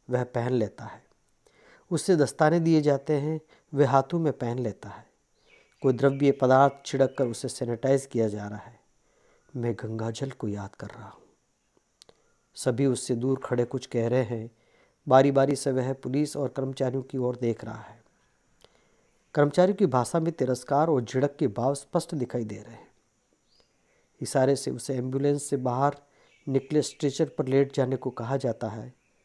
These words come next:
वह चुपचाप स्ट्रेचर पर लेट जाता है। स्ट्रेचर को लोहे की छड़ी से धक्का मारकर एम्बुलेंस के अंदर कर दिया गया है।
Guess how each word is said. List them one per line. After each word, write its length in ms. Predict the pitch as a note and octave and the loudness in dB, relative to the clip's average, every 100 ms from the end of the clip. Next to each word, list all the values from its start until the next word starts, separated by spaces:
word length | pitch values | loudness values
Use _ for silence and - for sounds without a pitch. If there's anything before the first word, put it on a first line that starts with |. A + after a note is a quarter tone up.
| _ _ _ - - - B2+ | _ _ _ -20 -20 -6 -4
वह 60 | |
चुपचाप 720 | B2 - - - C3+ C3 C3+ - | -2 -2 -4 0 4 4 4 -2
स्ट्रेचर 460 | - - A#2+ B2 A2 | -12 -8 -6 -6 -8
पर 160 | A#2+ | -8
लेट 280 | A2 A#2+ - | -4 -4 -6
जाता 280 | A2 - B2 | -14 -14 -18
है। 140 | - - - _ _ _ _ _ _ _ _ _ _ _ _ _ | -18 -20 -20 _ _ _ _ _ _ _ _ _ _ _ _ _
स्ट्रेचर 500 | - - C#3+ B2+ D3 | -16 -4 -4 -2 -4
को 160 | C#3 C#3 | -2 -2
लोहे 300 | B2 A#2+ C3+ | 0 0 -2
की 160 | - | -6
छड़ी 280 | - - B2+ | -10 -2 -2
से 160 | B2+ A#2+ | 0 -4
धक्का 380 | G#2 - - A#2+ | -4 -4 -2 0
मारकर 420 | A#2+ A#2+ - B2 | 0 -2 -4 -6
एम्बुलेंस 500 | B2 A#2+ B2+ C#3 C#3 | -6 -6 -2 -2 -4
के 120 | - | -6
अंदर 200 | A#2 B2 | -6 -6
कर 200 | A2+ A#2 | -6 -6
दिया 240 | A2+ G#2+ G#2 | -4 -4 -4
गया 220 | G#2 G#2+ | -10 -14
है। 220 | - - | -18 -20